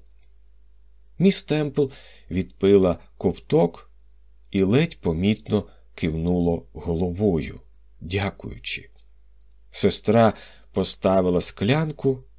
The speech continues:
і повернулася до свого стільця. "Якщо я зможу допомогти,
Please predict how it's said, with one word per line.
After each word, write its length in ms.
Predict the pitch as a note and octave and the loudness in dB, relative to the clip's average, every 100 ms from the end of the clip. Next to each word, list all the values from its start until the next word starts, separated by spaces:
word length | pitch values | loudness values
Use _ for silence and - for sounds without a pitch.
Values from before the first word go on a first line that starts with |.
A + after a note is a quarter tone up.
| - - | -20 -6
і 100 | F#2 | -4
повернулася 920 | - E2 E2 D2 D#2+ A#2 A#2 G2 F#2+ | 0 0 0 0 0 4 6 6 4
до 160 | D2+ D#2 | -2 -4
свого 400 | - D2 E2 D#2+ | -4 -6 -4 -6
стільця. 640 | - - - - - - - - - - - - - - - - - - | -6 -8 -12 -4 -4 -4 -16 -20 -20 -20 -20 -20 -20 -20 -20 -20 -20 -10
"Якщо 540 | G#2 B2 B2 - D3+ | -4 -4 -2 -2 -2
я 140 | D3+ B2 | -2 -4
зможу 540 | A#2 C3+ F3+ F#3+ D3+ | -4 -2 2 2 0
допомогти, 800 | A2 - F#2+ F#2+ - - D#2+ | -4 -4 -6 -6 -10 -10 -8